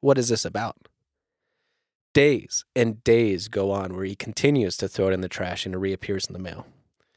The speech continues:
He starts to go a little insane. He decides that he needs to go to therapy. He's starting to drink. He can't sleep. His dreams are getting more and more wild and vivid. Finally, after a month of this goes on,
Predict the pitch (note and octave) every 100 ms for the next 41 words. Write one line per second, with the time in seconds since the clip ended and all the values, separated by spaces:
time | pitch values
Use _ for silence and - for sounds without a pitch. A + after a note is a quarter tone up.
0 | _ _ _ - A#2 - C#3 D3 - A#2
1 | A2+ G#2+ A2+ A2+ G#2 - C#3 A#2 F2+ -
2 | _ - B2 A2+ D3+ D#3 A#2+ - E3 D3+
3 | G2+ G2 G#2+ A2 G#3+ G3 - - - _
4 | _ _ _ _ _ _ _ _ _ _
5 | _ _ _ _ _ _ _ _ - B2
6 | - B2+ A#2+ A2 A2+ C3+ - - - A#2
7 | - - - C#3+ F#2 - G2 G2 - -
8 | B2 C3 G#2 F#2+ F#2 G2+ F#2+ F#2+ A2 F#2+
9 | F#2+ F#2+ F2+ G#2 G2+ A2 G2 C3 - _
10 | _ _ _ _ _ _ _ _ _ _
11 | _ _ _ _ _ - C3+ C3 F#2 C#2+
12 | _ _ _ A#2 - G#2 G2+ A2 A#2 G2+
13 | G2 - G#2 G2 - -